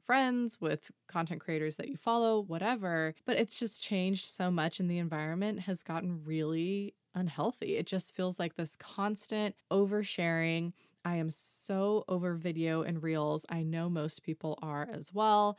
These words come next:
The lack of engagement, the lower reach, like, it really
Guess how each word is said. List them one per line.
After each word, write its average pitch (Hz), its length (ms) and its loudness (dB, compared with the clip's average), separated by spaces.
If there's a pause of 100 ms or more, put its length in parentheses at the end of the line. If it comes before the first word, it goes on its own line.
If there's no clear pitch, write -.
The 175 400 2
lack 156 440 -2
of 156 100 -4
engagement, 220 540 0
the 165 100 -2
lower 160 360 0
reach, 233 460 -2
like, 175 240 -2
it 190 180 -2 (260)
really 226 760 0